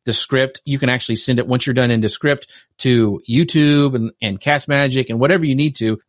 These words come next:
Descript also now has a thing in it called Find Best Clips. It's their A I version where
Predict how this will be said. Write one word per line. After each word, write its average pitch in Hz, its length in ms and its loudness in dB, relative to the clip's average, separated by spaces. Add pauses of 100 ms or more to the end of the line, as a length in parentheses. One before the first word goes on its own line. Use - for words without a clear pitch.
Descript - 440 -4
also 180 340 4
now 151 300 2
has 139 300 0
a 117 60 -2
thing 139 260 -2
in 135 80 0
it 139 80 -4
called 120 260 -2
Find 139 380 0
Best 139 260 0
Clips. 139 420 -2
It's 127 140 -12
their 110 260 -4
A 120 200 0
I 123 240 0
version 135 360 -2
where 120 220 -2